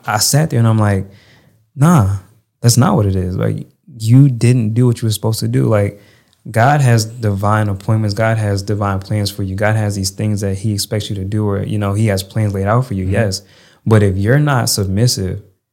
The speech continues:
Speaker 1: on any level at any time,
Speaker 2: Yeah.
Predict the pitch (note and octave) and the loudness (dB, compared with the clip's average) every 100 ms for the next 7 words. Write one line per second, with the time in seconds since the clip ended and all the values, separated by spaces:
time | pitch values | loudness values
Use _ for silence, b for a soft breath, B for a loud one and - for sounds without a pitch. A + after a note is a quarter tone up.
0 | _ - G#2+ G2+ - A#2 A#2+ A#2+ G#2 A#2+ | _ 0 2 2 -2 2 6 6 4 2
1 | F#2+ E2+ - G2 - - A#2+ A2+ G2 B2 | 0 -4 -4 -4 -4 4 4 4 2 0
2 | C#3 G2+ F#2 E2+ E2 | 2 0 -2 -6 -12